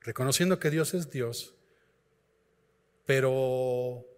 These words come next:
no nos humillamos, no reconocemos que no somos Dios. Y nos hace falta ablandar nuestro corazón, haciendo estar atento a nuestro oído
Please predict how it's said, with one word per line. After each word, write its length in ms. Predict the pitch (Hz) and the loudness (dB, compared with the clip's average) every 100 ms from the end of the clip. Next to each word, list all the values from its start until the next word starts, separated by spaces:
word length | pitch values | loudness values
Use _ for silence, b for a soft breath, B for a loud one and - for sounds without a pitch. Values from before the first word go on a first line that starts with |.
| _ _ _ _ _ _ _ _ - | _ _ _ _ _ _ _ _ -12
no 260 | 123 135 | -4 -2
nos 200 | 143 127 | -2 -4
humillamos, 560 | 120 120 123 131 123 - _ _ _ _ _ _ | -8 -6 -6 -6 -8 -10 _ _ _ _ _ _
no 180 | 127 139 | 0 4
reconocemos 680 | 151 151 160 156 147 143 139 - _ | 4 2 0 0 0 -2 -4 -10 _
que 160 | 135 | -2
no 380 | 123 143 165 196 | -2 2 4 4
somos 440 | 202 156 143 143 127 | 2 -4 -4 -6 -4
Dios. 520 | 151 170 156 - - _ b b b b b b _ _ _ _ _ _ | -6 -6 -12 -16 -20 _ b b b b b b _ _ _ _ _ _
Y 80 | 131 | 2
nos 200 | 139 147 | 4 4
hace 180 | 151 165 | 2 -2
falta 560 | - 147 143 151 156 B B | 2 0 2 -4 -6 B B
ablandar 840 | - 123 117 120 113 120 127 135 147 | -6 -4 -2 -4 -4 -2 2 2 2
nuestro 340 | 151 127 - | -2 -6 -10
corazón, 560 | 117 117 113 - 127 131 B B _ _ _ _ _ _ _ | -12 -8 -6 -4 -4 -6 B B _ _ _ _ _ _ _
haciendo 560 | - 123 - 156 151 147 | 2 4 4 2 0 0
estar 440 | 127 - 139 139 - | -2 0 0 0 -6
atento 460 | 120 - 131 131 | -8 -4 -4 -2
a 40 | 131 | -4
nuestro 360 | 120 104 120 | -4 -6 -6
oído 360 | 117 117 127 | -4 -2 -4